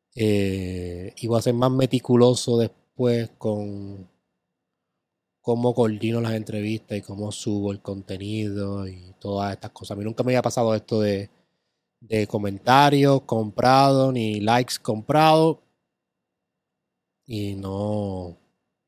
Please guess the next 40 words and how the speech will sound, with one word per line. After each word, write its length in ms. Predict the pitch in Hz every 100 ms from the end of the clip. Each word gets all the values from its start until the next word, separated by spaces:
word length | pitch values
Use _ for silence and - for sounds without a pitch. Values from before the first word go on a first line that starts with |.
| _
nunca 260 | 110 120
había 100 | 117
borrado 240 | 113 110 110
un 60 |
con-, 160 | 110 110
una 220 | 120 113
pieza 200 | 110 113
de 40 |
contenido 360 | 110 104 104 104
tampoco 320 | 101 104 104
de 60 | 101
mi 120 | 98
YouTube. 300 | 95 95 101 _ _ _ _ _ _ _ -
Pero 140 | 107
esta 160 | 107 127
la 60 |
voy 80 | 113
a 40 |
tener 160 | 107 107
que 60 | 104
hacer. 180 | 117 - _ _ _ _ _
La 200 | _ _ _ _ -
voy 100 | 101
a 40 |
tener 160 | 113 110
que 60 |
hacer 160 | 120 110
para 200 | 113 101
poder 560 | 98 95 98 98 104 95 _ _ _ _ _ _ _ _ _
dormir 600 | 123 123 113 110 107 107
por 200 | - 110
la 140 | 104
noche 400 | 104 101 - 104 - _ _ _ _ _ _ _ _ _ _ _ -
y 80 |
sentirme 480 | 104 110 101 104 101
en 100 | 107
paz 320 | - 107 104
conmigo 400 | - 101 98 98
mismo. 360 | 95 92 90 92 _ _ _ _ _ _ _ _ _ _ _ _ _ _ _ _ _ _
Nada, 260 | 107 101